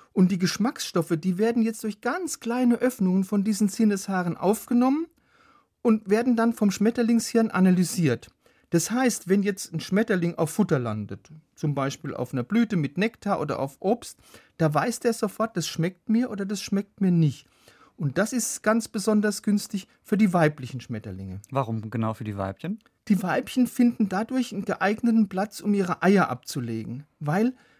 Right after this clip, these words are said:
Speaker 1: durch die Geschmacksrezeptoren an ihren Füßen wissen die schon im Voraus, ob das Blatt, auf dem sie gelandet sind, ob das ihren Raupen später mal schmecken wird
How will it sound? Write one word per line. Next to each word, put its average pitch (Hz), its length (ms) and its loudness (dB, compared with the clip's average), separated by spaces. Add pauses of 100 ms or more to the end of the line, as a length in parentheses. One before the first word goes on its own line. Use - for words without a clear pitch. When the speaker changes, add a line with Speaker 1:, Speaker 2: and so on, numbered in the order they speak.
(120)
Speaker 1:
durch 208 180 2
die 190 120 0
Geschmacksrezeptoren 175 1080 -2
an 180 160 -4
ihren 175 160 0
Füßen 233 440 2
wissen 233 260 2
die 214 160 -2
schon 214 180 0
im 196 120 2
Voraus, 226 540 0
ob - 140 -4
das - 160 -6
Blatt, 269 320 -2
auf 165 160 -2
dem 147 160 0
sie 147 160 -4
gelandet 127 480 -2
sind, 135 260 -6 (340)
ob 196 180 0
das 214 160 -2
ihren 170 240 2
Raupen 170 480 2
später 135 420 -4
mal 131 180 -6
schmecken 214 520 -2 (160)
wird 226 260 -4